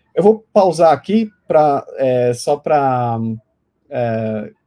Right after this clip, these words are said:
i-, interromper um pouco, mas essa, essa experiência, né,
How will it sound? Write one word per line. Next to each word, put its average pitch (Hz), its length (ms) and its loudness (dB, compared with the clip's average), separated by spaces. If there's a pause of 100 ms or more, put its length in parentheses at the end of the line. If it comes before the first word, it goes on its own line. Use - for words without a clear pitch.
(180)
i-, 113 220 -14
interromper 123 520 -2
um 139 80 -2
pouco, 139 220 -4
mas 143 140 -2
essa, 160 240 -4
essa 139 240 -4
experiência, 139 720 -4
né, 123 260 -4